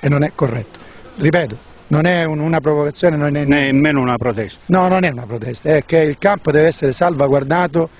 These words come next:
Speaker 1: dagli enti che sono preposti a farlo. Noi società tutte in questo campo diamo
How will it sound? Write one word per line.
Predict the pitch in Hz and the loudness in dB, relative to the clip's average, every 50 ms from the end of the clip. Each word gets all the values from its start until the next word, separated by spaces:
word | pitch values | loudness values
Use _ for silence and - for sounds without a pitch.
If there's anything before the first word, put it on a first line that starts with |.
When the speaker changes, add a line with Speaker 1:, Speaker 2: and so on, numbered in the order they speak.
| - - - - | -20 -20 -16 -8
Speaker 1:
dagli | - 147 165 170 175 170 160 196 | -2 0 0 2 2 2 2 2
enti | 226 240 220 - - - 202 190 - - - - - - - - - | 2 2 0 -4 0 0 0 0 0 -4 -18 -20 -20 -20 -20 -12 -4
che | - 262 | -4 -2
sono | - - 220 208 196 | 0 2 2 2 2
preposti | - - 202 170 226 233 - - 214 | 2 0 0 2 2 0 0 0 0
a | 202 | 0
farlo. | - - - 165 135 123 117 120 120 127 - - - - - - - | 0 0 -2 -2 -2 -2 -4 -4 -6 -8 -8 -10 -20 -20 -20 -10 -2
Noi | 151 147 180 202 202 | 0 2 2 2 2
società | - 185 170 - 165 151 123 156 139 135 | 2 0 0 2 0 2 2 0 0 0
tutte | 110 156 156 143 - - - - 139 131 139 | 2 2 2 2 0 -2 -2 0 0 0 0
in | 139 131 | -2 -4
questo | - - 147 - - 147 | -4 -4 -4 -2 -2 0
campo | 131 160 160 147 - - 147 135 | 0 0 -2 -2 -4 -2 -2 0
diamo | 135 151 156 147 147 143 139 | 2 2 2 2 0 -2 -2